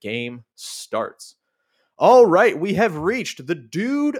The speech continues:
of the game, the segment, once again, that everybody talks about, everyone clamors for. I have people messaging me during games, you know, putting in submissions for guys to be the dude of the game.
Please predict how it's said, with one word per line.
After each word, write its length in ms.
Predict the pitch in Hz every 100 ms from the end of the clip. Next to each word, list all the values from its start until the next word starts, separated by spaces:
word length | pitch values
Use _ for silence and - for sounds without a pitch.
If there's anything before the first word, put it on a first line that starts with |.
| -
of 440 | 202 247 254 185
the 80 | 208
game, 540 | 156 151 185 190 196
the 100 | 143
segment, 500 | 131 - 190 190 196
once 260 | 151 156 196
again, 360 | 214 156 127 127
that 160 | 110 -
everybody 640 | 147 180 214 190 185 190
talks 400 | 175 - 139 147
about, 240 | 143 139 131
everyone 320 | 151 196 214
clamors 480 | - 160 165 165 156
for. 340 | - 156 160
I 80 | 139
have 160 | 156 147
people 300 | 196 202 160
messaging 560 | 131 165 - 170 175
me 160 | 165 170
during 420 | 131 139 170 165
games, 580 | 131 143 156 156 151 -
you 80 | 151
know, 100 | 131
putting 400 | 127 - 175 175
in 100 | 170
submissions 560 | - 170 139 151 165 147
for 140 | 151
guys 380 | 113 135 147 -
to 100 | 151
be 240 | 120 165
the 100 | 170
dude 220 | 139 160
of 60 | 160
the 80 | 147
game. 420 | 143 143 147 139